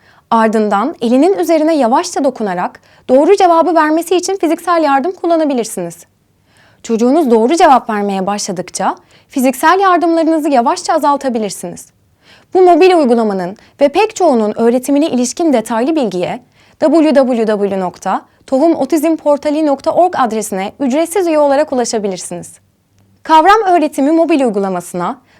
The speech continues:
Google Play Store ya da App Store'a Kavram Öğretimi yazarak ulaşabileceğiniz gibi w w w nokta tohum eğitim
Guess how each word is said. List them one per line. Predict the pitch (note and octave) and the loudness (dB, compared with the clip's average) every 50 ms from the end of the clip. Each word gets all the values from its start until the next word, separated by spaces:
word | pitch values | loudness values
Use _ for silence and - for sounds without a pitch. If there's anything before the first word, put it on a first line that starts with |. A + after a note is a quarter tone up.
| _ - | _ 0
Google | C4 B3+ A3 B3 A#3+ | 0 2 2 2 0
Play | A3+ - A#3 A#3 B3+ | -2 -2 -2 -2 -2
Store | B3+ - - D4 C#4 C4+ C#4+ C#4 C#4 - | -4 -4 -2 0 2 2 0 -2 -4 -4
ya | C4+ B3 | -2 0
da | |
App | C4 - F4 E4+ E4+ | 0 0 0 -2 -2
Store'a | - - - A#3 G3+ G3+ | -4 -6 -4 -2 -2 -2
Kavram | G#3+ - C#4 C#4 B3+ C4+ E4+ F#4+ | -2 -2 0 0 0 2 0 0
Öğretimi | F#4+ E4 C#4+ B3+ A#3+ B3+ - A3+ G#3+ | 0 0 0 -2 -2 -4 -4 -4 -4
yazarak | G#3 G3+ G3+ G#3+ G3+ G3+ G3+ - | -2 -2 -2 -2 -2 -4 -4 -6
ulaşabileceğiniz | G3+ G3 F#3+ - G#3+ F#3+ F#3+ F3+ F3+ F3+ F#3 F3+ F3+ G3 G#3 - | -6 -6 -6 -6 -6 -6 -6 -6 -6 -6 -6 -6 -6 -8 -6 -6
gibi | D4+ A#3+ C#4 C#4 C#4+ C#4+ _ _ _ _ _ _ - | -4 -2 -2 -2 -4 -6 _ _ _ _ _ _ -4
w | - E4 D4 D#4+ C#4+ D4 C4 | -2 0 0 0 0 0 0
w | C4 A#3+ B3 A#3+ A#3+ A3+ | 0 0 0 -2 -2 -2
w | A3 G#3+ G#3 A3 G3+ G3+ G3+ | -2 -2 -2 -4 -4 -4 -6
nokta | F#3+ F#3+ - - - F3+ G#3+ C4+ - _ _ _ _ - | -6 -8 -8 -6 -4 -4 -4 -6 -10 _ _ _ _ -4
tohum | - C#4 B3+ E4 G4 F#4 - - | -2 0 2 2 0 0 0 -2
eğitim | C4+ B3+ A3+ A#3 A#3 - G#3 A3 B3 B3+ | -2 -2 -2 -2 -4 -4 -6 -6 -6 -8